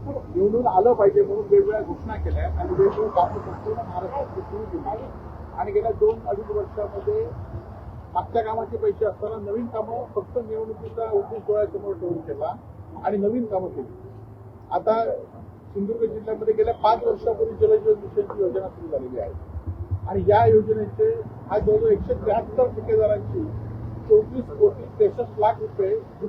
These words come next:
थकबाकी बिलं के-, रेकॉर्ड केलेली आहेत. बिलं रेकॉर्ड करायच्या ऐवजी आणि असतील म्हणजे हर्षल पाटील जसे आत्महत्या केली तशी सिंधुदुर्ग जिल्ह्यातले सुद्धा एकशे त्र्याहत्तर आत्महत्येच्या दावामध्ये तरुण कॉन्ट्रॅक्टर या ठिकाणी उभे आहेत.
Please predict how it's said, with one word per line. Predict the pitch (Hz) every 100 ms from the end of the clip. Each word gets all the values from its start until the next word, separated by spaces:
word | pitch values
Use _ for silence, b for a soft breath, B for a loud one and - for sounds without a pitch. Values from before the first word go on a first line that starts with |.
| 202
थकबाकी | 208 - 196 214 254 - - - - - - - -
बिलं | 233 285
के-, | 269
रेकॉर्ड | 226 220 226
केलेली | 208 196 320
आहेत. | - - -
बिलं | 202 233
रेकॉर्ड | 220 - 233
करायच्या | 226 226 220 233
ऐवजी | 226 226 285 277
आणि | 202 226
असतील | 170 - - - - - - -
म्हणजे | 175 202 240
हर्षल | 160 - 226
पाटील | 214 214 220
जसे | 208 196 214
आत्महत्या | 185 185 175
केली | 170
तशी | 185 185
सिंधुदुर्ग | 202 175 175 202 196
जिल्ह्यातले | 180 175 185 190
सुद्धा | 185 160 202
एकशे | 226 - 214
त्र्याहत्तर | 208 190 208 - 196 180 - - - - -
आत्महत्येच्या | 190 233 233 233 233
दावामध्ये | 226 185 - - 226
तरुण | - 427 466
कॉन्ट्रॅक्टर | - - - - 220 202
या | 175
ठिकाणी | - 196
उभे | 165 175
आहेत. | -